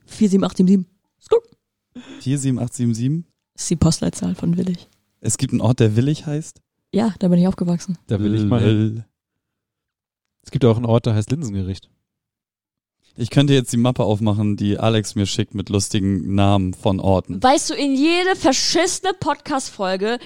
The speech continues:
Speaker 1: kriegst du den Namen Alex rein.
Speaker 2: Und Motorradfahren?
Speaker 1: Und ich sterbe, Alter.
Speaker 2: <laughs>
Speaker 1: Ich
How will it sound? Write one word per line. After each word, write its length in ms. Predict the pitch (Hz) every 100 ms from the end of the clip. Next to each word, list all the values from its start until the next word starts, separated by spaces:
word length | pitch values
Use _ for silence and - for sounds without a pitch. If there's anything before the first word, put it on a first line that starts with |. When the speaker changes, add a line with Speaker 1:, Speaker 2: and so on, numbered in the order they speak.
| -
Speaker 1:
kriegst 260 | 311 - 294
du 40 |
den 160 | 277 262
Namen 240 | 233 240
Alex 340 | 202 202 - 180
rein. 240 | 170 175
Speaker 2:
Und 120 | 139
Motorradfahren? 800 | 131 117 143 139 170 - 175 196 -
Speaker 1:
Und 180 | 220 240
ich 320 | - 311 - -
sterbe, 680 | - - - 349 427 247 -
Alter. 520 | 175 185 175 175 185 -
Speaker 2:
<laughs> 60 | 151
Speaker 1:
Ich 60 | -